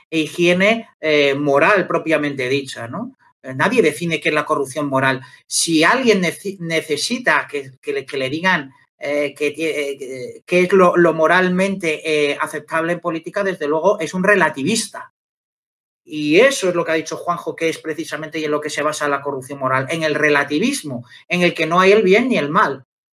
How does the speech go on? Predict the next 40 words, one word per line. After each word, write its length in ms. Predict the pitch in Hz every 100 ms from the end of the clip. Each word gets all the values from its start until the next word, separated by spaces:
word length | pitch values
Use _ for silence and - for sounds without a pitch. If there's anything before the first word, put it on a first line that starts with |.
| _
Pues 140 | - -
claro 280 | 233 277
que 120 | 247 196
cada 220 | 180 170
uno 220 | 208 214
tendremos 400 | 202 185 190 196
nuestra 300 | 202 196 185
concepción 500 | 208 196 196 196 202
del 140 | 196
bien 180 | 185 202
o 80 | 226
del 180 | 202 139
mal, 340 | 135 170 120 _ _ _
eh, 460 | - 131 - - - _
por-, 240 | - - _
pero 160 | 135 127
decir 360 | 127 127 160
que, 300 | 160 180 180 - _
que 120 | - 170
ir 180 | 190
a 140 | 160 147
lo 160 | 139 135
material 480 | 131 131 143 190 156
y 60 |
no 100 | 147
salir 300 | 147 156 156
de 80 | 160
ahí, 160 | 160 165
en 80 |
mi 100 | 170
opinión, 520 | 165 165 185 226 285 -
¿y 140 | 147
qué 80 | 147
es 100 | 185
eso 180 | 185 190
de 140 | 180 175
ir 120 | 175
a 80 | 170
lo 100 | 170
material? 580 | 165 165 180 233 120